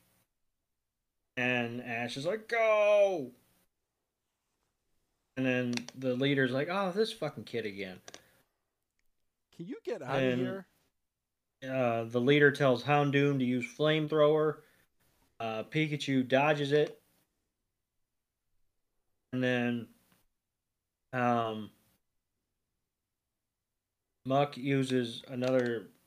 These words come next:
Speaker 1: Sludge Bomb because apparently that's all these grunts taught their Pokemon.
Speaker 2: It, it's literally all they taught, taught the Pokemon. It,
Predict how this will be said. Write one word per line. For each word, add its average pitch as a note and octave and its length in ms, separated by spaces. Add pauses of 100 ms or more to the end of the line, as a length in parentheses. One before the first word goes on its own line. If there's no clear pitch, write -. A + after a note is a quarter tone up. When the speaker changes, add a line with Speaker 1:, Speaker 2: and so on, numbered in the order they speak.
Speaker 1:
Sludge D#3 480
Bomb D3 400
because A#2+ 300
apparently C3+ 360
that's B2+ 240
all B2+ 140
these A#2 200
grunts C3 400
taught C#3+ 300
their D3+ 160
Pokemon. D3+ 760 (280)
Speaker 2:
It, F#3+ 260
it's F#3 300
literally F3 640
all D3 380
they C3+ 220
taught, B2 600 (640)
taught C#3+ 340
the A#2+ 80
Pokemon. A2 680
It, C3+ 180